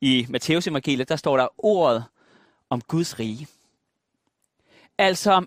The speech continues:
alt det, som Jesus forkyndte. Om det, vi også kalder for evangeliet. Det gode budskab.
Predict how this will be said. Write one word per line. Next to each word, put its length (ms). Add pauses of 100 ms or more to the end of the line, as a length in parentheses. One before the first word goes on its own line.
alt 220
det, 120
som 140
Jesus 360
forkyndte. 500 (1200)
Om 140
det, 180
vi 100
også 160
kalder 180
for 240 (120)
evangeliet. 600 (340)
Det 100
gode 280
budskab. 520